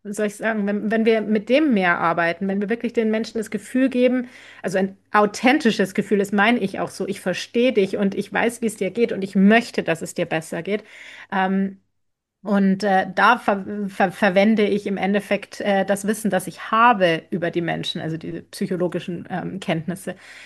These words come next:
Das ist, glaub ich, der Unterschied, dass ich m-, Verkaufen menschlich machen möchte und nicht Verkaufspsychologie im Sinne von, wir ha-, wir verwenden jetzt irgendwelche Hebel und, äh, stülpen dann da irgendwelche, sonst irgendwas drüber und dann z-, zu den Sack und sonst irgendwas. Ich war auch auf solchen Verkaufstrainings, mir ist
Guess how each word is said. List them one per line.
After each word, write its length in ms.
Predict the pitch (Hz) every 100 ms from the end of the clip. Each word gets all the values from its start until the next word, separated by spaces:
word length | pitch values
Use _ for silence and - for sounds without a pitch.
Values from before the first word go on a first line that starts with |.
| - -
Das 220 | 254 269
ist, 160 | -
glaub 180 | 180 170
ich, 80 | 175
der 140 | 175
Unterschied, 440 | 175 175 180 190 185
dass 140 | 185
ich 100 | 190
m-, 320 | 208 185 196
Verkaufen 800 | - 190 214 196 196 208 196 196 -
menschlich 600 | 202 220 285 - 196 175
machen 320 | 175 160 185
möchte 380 | 170 165 - 175
und 160 | 190 190
nicht 240 | 214 220
Verkaufspsychologie 840 | - 175 196 185 - 202 190 175 196
im 100 | 175
Sinne 180 | 185 180
von, 220 | 196 180
wir 100 | 170
ha-, 240 | 180 180
wir 120 | 180 180
verwenden 340 | 208 180 175
jetzt 140 | 175 208
irgendwelche 360 | 185 175 170
Hebel 460 | 175 208 196 185 190
und, 360 | 180 170 170 -
äh, 220 | 180 170 - - - -
stülpen 400 | - 208 202 196
dann 200 | 185 185
da 120 | 185
irgendwelche, 1080 | 196 196 185 185 175 190 185 180 175 175 175
sonst 300 | 208 196 196
irgendwas 320 | 190 190 180
drüber 420 | - 190 185 180
und 140 | 175 180
dann 500 | 175 175 175 185 196
z-, 360 | - - 220 -
zu 180 | - 302
den 280 | - 233 214
Sack 340 | - 226 - -
und 140 | 190
sonst 260 | 208 214 -
irgendwas. 320 | 202 196 196
Ich 80 | 196
war 200 | 208 226
auch 60 | 185
auf 80 |
solchen 240 | - 165 175
Verkaufstrainings, 880 | - 190 180 - - 180 185 208 208
mir 140 | 196
ist 180 | 190